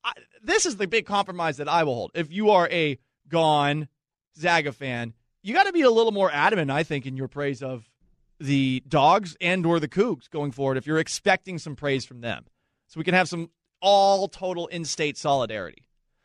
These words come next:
Huh? How about that? I think that's the only way that you can go about doing it. Seven ten, seven ten.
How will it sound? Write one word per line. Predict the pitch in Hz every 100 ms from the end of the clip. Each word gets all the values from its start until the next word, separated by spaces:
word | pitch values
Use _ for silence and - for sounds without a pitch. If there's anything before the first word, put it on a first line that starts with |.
| _
Huh? | 143 165 233 _ -
How |
about | 170 185
that? | 170 127 -
I | _ _ _ _ _ _ _ -
think | 185
that's | 143
the | 151
only | 139 123
way | 113
that | 98
you | 104
can | 107
go | 98
about | 92 90 87
doing | 78 76
it. | 80 _ _ _ _ _ _ _ _ _ _ _ _ _ _ _ _ _ _ _ _ _ _ _ _ _ _ _ _ _ _ _ _ _ _ _ _ _ _
Seven | - 170 180
ten, | 143 196 180
seven | - 175 175
ten. | 170 151 127